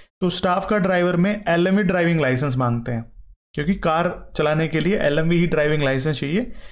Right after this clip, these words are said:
सिर्फ इसमें एट्थ पास मांगा गया है, मिडिल स्कूल सर्टिफिकेट यहाँ पे मांगी गई है। इसके अलावा देखिए ड्राइविंग लाइसेंस के बारे में क्या लिखा गया है, तो फर्स्ट पॉइंट में लिखा गया है, "Should possess a valid and unendorsed driving license,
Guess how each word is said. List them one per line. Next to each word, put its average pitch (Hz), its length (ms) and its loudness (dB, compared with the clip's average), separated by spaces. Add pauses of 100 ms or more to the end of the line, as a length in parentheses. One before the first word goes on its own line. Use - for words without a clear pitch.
(440)
सिर्फ 254 260 0
इसमें 233 280 2 (200)
एट्थ 208 300 0
पास 196 240 2
मांगा 156 220 2
गया 135 160 0
है, 139 60 0
मिडिल 165 340 2
स्कूल 185 340 2
सर्टिफिकेट 170 560 0
यहाँ 156 160 2
पे 147 100 0
मांगी 143 300 0
गई 170 160 2
है। 202 160 2 (280)
इसके 175 260 0
अलावा 202 260 2
देखिए 190 260 2
ड्राइविंग 170 420 2
लाइसेंस 160 360 2
के 202 100 -2
बारे 175 240 2
में 175 120 2
क्या 175 140 0
लिखा 160 260 2
गया 160 180 2
है, 202 100 2
तो 220 120 -2
फर्स्ट 185 320 -2
पॉइंट 175 280 2
में 175 80 2
लिखा 160 220 0
गया 160 180 0
है, 196 60 2
"Should 190 260 0 (120)
possess 165 380 2
a 175 80 0
valid 156 400 2 (600)
and 202 360 2 (200)
unendorsed 190 840 2 (320)
driving 170 360 2
license, 135 540 0